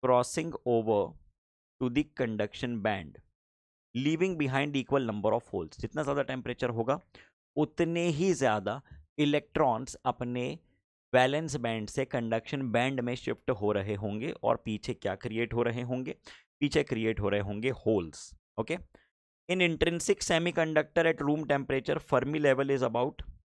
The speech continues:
halfway of the energy gap। Fermi level कितना होता है? Halfway of the energy gap, एनर्जी गैप का आधा। क्या होता है Fermi level?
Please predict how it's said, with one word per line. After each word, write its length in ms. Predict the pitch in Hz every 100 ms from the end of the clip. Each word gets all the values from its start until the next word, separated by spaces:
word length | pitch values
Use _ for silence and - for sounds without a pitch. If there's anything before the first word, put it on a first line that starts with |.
| -
halfway 440 | 131 151 156 139 156 -
of 200 | 117 101
the 100 | 135 -
energy 460 | 104 104 98 92 104 95
gap। 300 | 69 - - - _ _ -
Fermi 280 | 139 151 170
level 300 | 156 143 151
कितना 320 | 127 123 127
होता 340 | 135 127 - 135
है? 160 | 147 202 - - _ _ _ _ _ _ _ 147
Halfway 460 | 151 - 147 165 175
of 200 | 127 117
the 160 | 117 160 -
energy 420 | 117 113 107 117 98
gap, 220 | 101 90 -
एनर्जी 400 | 123 127 127 135
गैप 280 | 113 107 -
का 120 | 131 -
आधा। 280 | 98 95 92
क्या 180 | - 123
होता 260 | 113 -
है 60 | 135
Fermi 300 | 139 123 131
level? 280 | 127 127